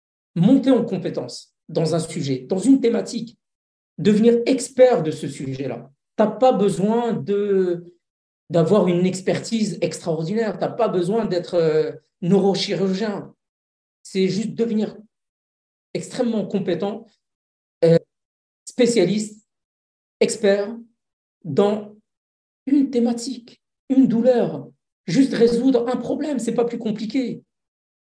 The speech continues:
Il y a un coach en yoga aux États-Unis qui apprend juste à faire une position de yoga.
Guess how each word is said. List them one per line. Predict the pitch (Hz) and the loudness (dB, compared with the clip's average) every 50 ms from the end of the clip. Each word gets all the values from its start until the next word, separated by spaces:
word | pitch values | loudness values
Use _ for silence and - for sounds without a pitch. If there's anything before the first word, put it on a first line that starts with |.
| - | -6
Il | - 160 | 0 2
y | 175 | 2
a | 185 190 | 4 4
un | 190 | 2
coach | 185 - 240 233 233 - 208 | 2 2 2 2 2 2 0
en | 185 180 175 165 170 | -2 0 0 -2 0
yoga | 170 190 196 170 202 214 202 | 0 0 0 0 0 0 0
aux | 185 170 | -2 -2
États-Unis | 165 175 170 - 180 160 160 185 202 226 240 233 233 | -2 -4 -2 -2 -4 -6 -4 -6 -4 -4 -4 -6 -6
qui | - - - 196 | -8 -6 -4 -4
apprend | 190 190 - - 208 | -4 -4 -4 -6 -4
juste | 185 - 247 262 - - | -4 -4 -6 -6 -6 -6
à | 165 | -4
faire | - 226 208 - - - - | -4 -4 -4 -4 -8 -12 -8
une | 262 262 262 233 | -8 -6 -6 -6
position | - - 214 185 190 185 - - 214 185 | -6 -8 -8 -8 -8 -8 -8 -6 -6 -6
de | 156 160 156 | -4 -4 -4
yoga. | 156 156 143 139 127 135 139 - | -4 -4 -4 -6 -6 -10 -12 -16